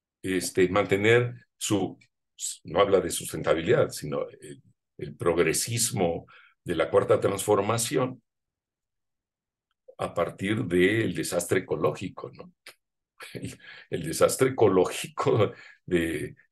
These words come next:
de, del sureste de la República, pero el desastre ecológico de, de, de Dos Bocas, por ejemplo, y me mandaba un,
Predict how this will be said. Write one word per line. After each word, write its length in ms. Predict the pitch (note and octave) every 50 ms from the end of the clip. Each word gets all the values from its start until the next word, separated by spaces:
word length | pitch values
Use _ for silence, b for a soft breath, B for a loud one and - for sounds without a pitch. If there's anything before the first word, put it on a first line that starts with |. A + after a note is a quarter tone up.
| _ -
de, 500 | F2+ E2 D#2+ D#2 D2 D2 D2 D2 D2 D2
del 200 | - D#2+ D2+ -
sureste 380 | - - D#2+ F2 G#2 - -
de 60 | F2+ D#2+
la 100 | D#2 D#2
República, 720 | D#2+ D#2+ - - D3 F3+ F3 C#3 G#2+ - - F2+ E2+ -
pero 340 | - D#2+ D2+ D2 C#2+ - b b b b b
el 240 | - E2 E2+ D#2+ D2
desastre 400 | D2+ E2 - F#2+ F#2 - - F#2
ecológico 720 | F2+ - E2+ E2 F#2 F2 F2 - F#2+ - - - E2+ D#2+
de, 200 | D#2 D2+ C#2+ - b b b b b _
de, 800 | - A#2+ F#2 C#2+ C#2+ C#2+ C#2 C#2+ C#2+ D2 - - - - - - -
de 260 | - D2+ D2+ D2 D2
Dos 240 | - E2 E2+ - -
Bocas, 540 | D#2+ A2 B2+ B2 B2 - - E2+ E2 - -
por 180 | - E2+ - -
ejemplo, 560 | - - G2+ - A2+ - - B2 B2 B2 - _ B B B B B B B B B _ _ -
y 120 | - - D#2+
me 100 | E2 E2
mandaba 480 | D#2+ D#2+ E2 E2 E2+ F2+ F2 F2 E2+
un, 500 | D#2+ E2 D#2+ D#2+ D#2+ D#2 D2+ D2+ D2 _